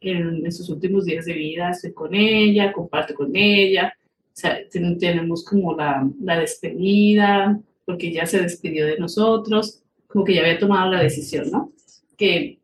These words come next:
<clears throat> que fue, no lo esperábamos, pero la, la, la enfermedad había progresado tanto que el pronóstico era muy negativo. Entonces el médico le dice a ella,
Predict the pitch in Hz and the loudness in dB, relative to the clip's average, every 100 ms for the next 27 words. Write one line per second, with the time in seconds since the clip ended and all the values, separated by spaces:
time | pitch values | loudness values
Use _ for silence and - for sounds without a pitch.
0 | - 285 277 302 202 - 202 208 185 175 | 0 2 4 4 4 2 0 2 2 2
1 | 180 208 - _ _ _ _ _ 196 208 | 0 -4 -6 _ _ _ _ _ 0 2
2 | 262 - 214 160 190 427 - - 196 165 | 2 2 2 2 2 2 0 0 0 0
3 | - - _ 220 226 185 202 190 180 180 | -4 -16 _ 0 2 2 4 4 2 0
4 | 185 180 196 185 185 202 247 240 254 233 | -2 -6 -6 -4 0 4 4 2 2 2
5 | 214 180 156 160 - 180 - 214 - - | 0 0 0 -2 -4 -4 -2 -6 -6 -12
6 | _ _ _ _ _ - 190 180 180 190 | _ _ _ _ _ 0 2 2 0 0
7 | 185 180 220 208 175 165 180 185 180 165 | 0 0 -2 0 -2 0 -2 -2 -2 -4
8 | 160 - 202 - - _ _ _ _ _ | -6 -4 -2 -2 -8 _ _ _ _ _
9 | - 214 247 254 226 190 196 226 233 196 | -6 0 4 4 6 4 4 2 2 0
10 | 190 175 175 175 - 180 180 175 165 170 | 0 0 -2 -2 2 2 4 2 -2 0
11 | 165 165 170 | 0 0 -4